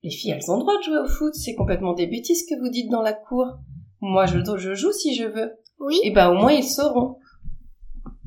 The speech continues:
Speaker 2: Bah oui, mais moi, euh, comme je suis une enfant, je, je, je, j'étais en train de jouer avec mes amis, moi,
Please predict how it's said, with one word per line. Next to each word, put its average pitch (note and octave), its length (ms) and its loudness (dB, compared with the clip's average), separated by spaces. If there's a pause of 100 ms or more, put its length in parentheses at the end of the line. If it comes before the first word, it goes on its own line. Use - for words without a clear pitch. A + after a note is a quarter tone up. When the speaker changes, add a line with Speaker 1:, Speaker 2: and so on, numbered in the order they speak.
(1900)
Speaker 2:
Bah C4 380 4
oui, F4 260 8
mais C4 300 -2
moi, C4+ 460 0
euh, A#3 540 -4 (140)
comme C#4 280 -6
je - 100 -8
suis B3+ 140 -8
une A#3 320 -6
enfant, B3+ 560 -2 (1160)
je, C#4 260 2
je, C4+ 320 -2
je, C#4 300 2
j'étais D#4 380 0
en D#4 140 2
train D4+ 300 -6
de D4 40 -2
jouer D4 180 -4
avec C4 380 2
mes A#3 300 -6
amis, D#4 400 4 (120)
moi, G4 160 4